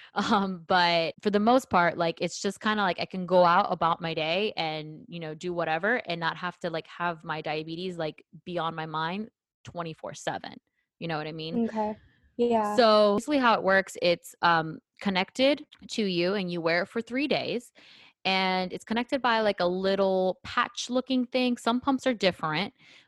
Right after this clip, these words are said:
Speaker 1: but mine is like a, it looks like a pa-, like a little sticker patch. And then,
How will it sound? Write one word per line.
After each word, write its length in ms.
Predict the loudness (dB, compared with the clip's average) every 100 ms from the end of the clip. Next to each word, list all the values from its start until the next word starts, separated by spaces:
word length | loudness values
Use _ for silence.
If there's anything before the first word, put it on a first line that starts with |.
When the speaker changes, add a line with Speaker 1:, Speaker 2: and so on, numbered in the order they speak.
| -10 0
Speaker 1:
but 220 | 0 0
mine 480 | 0 0 0 -4 -8 -2
is 400 | 2 2 -2 -10 _ _
like 200 | -4 -2 -2
a, 280 | -2 -4 -6
it 40 | -8
looks 180 | -6
like 120 | -6 -8
a 40 |
pa-, 200 | -6 -4
like 160 | -4 -4
a 40 |
little 180 | -4 -4
sticker 320 | -8 -10 -8 -8
patch. 440 | -6 -8 -10 -18 _ _ _ -4
And 240 | -4 -2
then, 560 | -2 -2 -2 -4 -8